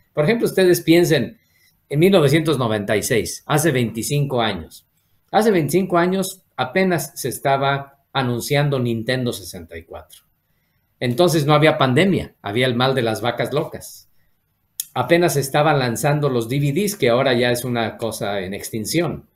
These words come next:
Apenas había también la primera misión de exploración hacia Marte. Eh, la supercomputadora de I B M le había ganado en el ajedrez a, eh, Garry Kasparov, que fue campeón de ajedrez.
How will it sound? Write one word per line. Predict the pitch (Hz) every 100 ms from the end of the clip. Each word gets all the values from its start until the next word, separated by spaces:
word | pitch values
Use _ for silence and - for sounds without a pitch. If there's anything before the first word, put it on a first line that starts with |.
| _ _ _ _ _
Apenas | 101 - 135 139 131
había | 110 127 139 135
también | 110 110 139 147
la | -
primera | 104 110 117
misión | 104 - - 113 117
de | 110
exploración | 92 - 107 95 - 110 110
hacia | 104 113 98
Marte. | 117 175 - - - _ _ _ _ _
Eh, | 110 113 110 110 -
la | 117 117 - _
supercomputadora | - 190 196 165 127 127 110 120 - 123 147 151 131
de | 117
I | 135
B | 139 135 147
M | 139 143 175 _ _ _ _
le | - 117
había | 110 147 151
ganado | 139 123 139 170 135 113
en | 110
el | 107 95
ajedrez | - 95 113 127 120 -
a, | 98 98 92 -
eh, | 98 98 98 92 95 -
Garry | 123 131
Kasparov, | 131 131 - 107 87 -
que | -
fue | 117 117
campeón | 117 113 127 123
de |
ajedrez. | 117 - 127 202 156 -